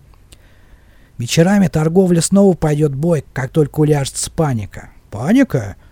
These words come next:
Ну да. Тут по соседству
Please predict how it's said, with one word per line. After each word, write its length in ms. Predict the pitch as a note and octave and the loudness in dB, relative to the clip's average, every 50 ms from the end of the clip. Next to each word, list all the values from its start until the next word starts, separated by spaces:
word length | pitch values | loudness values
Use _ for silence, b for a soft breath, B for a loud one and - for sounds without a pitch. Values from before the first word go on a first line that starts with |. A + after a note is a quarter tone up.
| b b b b b b | b b b b b b
Ну 320 | - A2 G#2+ C#3+ G#3+ C#4 C#4+ | -12 -8 -4 0 0 0 2
да. 380 | A#3 B3+ A#3 A3+ A3+ G#3 F3 b b b b b b b b b b b b b b b b b b b b b | 2 2 2 2 2 0 -2 b b b b b b b b b b b b b b b b b b b b b
Тут 200 | - A#3 B3+ - | -4 -4 -2 -2
по 80 | - - | -4 -6
соседству 800 | - - A3 G#3+ G3+ - A#3 A3+ - - - G3+ G3+ F#3+ D#3+ | -4 -2 -2 -2 -2 0 0 -2 -2 -4 -4 -2 -2 -2 -2